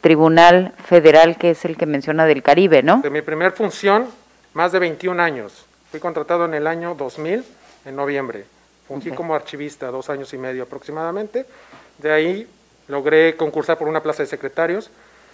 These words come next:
Speaker 2: de secretario de acuerdo, de la cual soy primer secretario desde el año dos mil tres. Soy fundador de la Sala Regional del Caribe, diecisiete de febrero.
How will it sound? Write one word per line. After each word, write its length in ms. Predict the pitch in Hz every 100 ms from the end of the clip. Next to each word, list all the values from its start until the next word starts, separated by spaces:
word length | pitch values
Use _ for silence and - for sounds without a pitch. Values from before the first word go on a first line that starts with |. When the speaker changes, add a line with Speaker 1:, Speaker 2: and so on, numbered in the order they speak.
| _
Speaker 2:
de 160 | 135 139
secretario 400 | - 147 131 170
de 60 | 160
acuerdo, 360 | 147 170 175 170
de 80 |
la 100 | 139
cual 200 | 123 156
soy 260 | 147 160 156 156 _ _
primer 240 | - 139 156
secretario 420 | 160 139 165 160
desde 180 | 131 135
el 100 | 139
año 200 | 156 151
dos 200 | 135 143
mil 140 | 151
tres. 180 | - 143
Soy 200 | - 165
fundador 420 | 151 160 151 151
de 80 | 156
la 100 | 151
Sala 240 | 131 151 147
Regional 360 | 131 135 139
del 100 | 143
Caribe, 320 | 135 123 107 107
diecisiete 520 | 135 127 - 160 160
de 80 | 143
febrero. 320 | 143 127